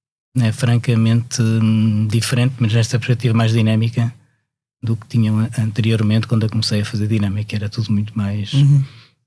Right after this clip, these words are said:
Speaker 1: muito menos, como é que eu diria, mais passivo, mais de espera e
Speaker 2: Uhum.
Speaker 1: hoje em dia as pessoas, eu julgo que têm muito mais necessidade de fazerem elas próprias um controle sobre aquilo que se está a passar.
Speaker 2: Infelizmente, como eu disse ao, ao início, ah, no privado os valores cobrados também são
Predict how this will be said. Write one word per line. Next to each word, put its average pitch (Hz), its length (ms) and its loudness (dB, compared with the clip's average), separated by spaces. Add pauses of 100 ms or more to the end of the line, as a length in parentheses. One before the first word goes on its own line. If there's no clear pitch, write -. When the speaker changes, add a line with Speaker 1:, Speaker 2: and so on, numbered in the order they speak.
(380)
Speaker 1:
muito 113 300 -2
menos, 107 260 2
como 113 160 -2
é 107 40 -2
que - 80 -2
eu - 20 2
diria, 113 140 2
mais 117 180 2
passivo, 120 600 0
mais 101 400 0
de - 200 -6
espera 113 560 0
e 101 240 -2
Speaker 2:
Uhum. 143 200 6
Speaker 1:
hoje 117 160 4
em 113 60 4
dia 110 140 2
as 110 60 -2
pessoas, 110 260 -4
eu 113 60 0
julgo 110 200 -2
que - 60 -20
têm 120 120 2
muito 117 300 2
mais 110 200 0
necessidade 107 440 -2
de - 40 -14
fazerem 107 460 -4 (180)
elas 131 220 0
próprias 113 480 -2
um 131 60 2
controle 113 360 0
sobre 113 200 -2
aquilo 110 160 -2
que - 60 -10
se - 40 -12
está 107 100 -4
a 104 40 -4
passar. 104 320 -6 (340)
Speaker 2:
Infelizmente, 156 480 2
como 156 160 4
eu 156 40 4
disse 147 260 0
ao, 156 180 2
ao 156 120 0
início, 151 400 2 (480)
ah, 147 260 0
no 151 120 2
privado 143 400 -2
os 131 80 0
valores 135 320 0
cobrados 143 440 -4
também 135 280 0
são 135 420 0